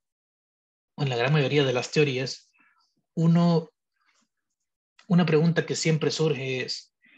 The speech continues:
si hay algún tipo de transformación, en este caso transformada, <clears throat> ¿será posible que haya alguna función o algo que me dejen, que yo le aplico la transformación, en este caso la transformada, pero yo le aplico la transformación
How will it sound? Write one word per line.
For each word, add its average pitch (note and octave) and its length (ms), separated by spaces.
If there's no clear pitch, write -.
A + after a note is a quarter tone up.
si - 240
hay E3+ 140
algún E3+ 220
tipo E3 260
de C#3 80
transformación, B2 960
en B2+ 80
este C3 240
caso C#3 380
transformada, B2 760
<clears throat> - 2000
¿será C#3+ 340
posible D3+ 520
que C3+ 100
haya C#3+ 100
alguna D3 260
función C#3+ 720
o C3 220
algo D#3 420
que C#3+ 140
me C3 100
dejen, D3+ 500
que C3+ 280
yo D3 220
le D#3+ 80
aplico D#3+ 400
la C#3 100
transformación, C3+ 720
en C#3+ 120
este - 200
caso C#3 180
la C#3 80
transformada, C#3 600
pero B2+ 80
yo B2+ 80
le C#3+ 60
aplico E3 260
la D3 80
transformación C#3 760